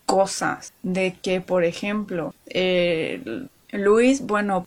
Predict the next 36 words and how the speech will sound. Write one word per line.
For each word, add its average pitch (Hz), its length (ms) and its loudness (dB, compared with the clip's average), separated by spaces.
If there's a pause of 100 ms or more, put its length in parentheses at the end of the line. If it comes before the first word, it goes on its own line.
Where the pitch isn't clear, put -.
está, 214 800 6
me 208 100 -2
parece 226 240 4
que, 269 140 -4
no 247 120 6
sé 277 140 -2
si 277 80 0
está 233 220 2
casado, 220 500 0
pero 208 480 0
sí 208 260 -6
tiene 208 280 -4
pareja 185 560 -2
y 185 100 -4
ya 185 140 0
es 180 100 -4
papá, 185 500 0
por 180 140 -2
lo 175 140 -2
tanto, 185 480 -4
se - 600 -4
supone, 175 680 -4 (180)
ni 214 160 0
siquiera 220 300 2
se 208 80 -6
supone, 175 600 -4 (120)
confirma 185 840 4 (140)
que 190 480 0
es 180 800 -4 (180)
heterosexual, 190 840 -2 (160)
y 226 180 -2
en 233 160 0
cambio 226 540 0
hay 208 180 2
fanfictions 208 1040 -4
que 220 320 -4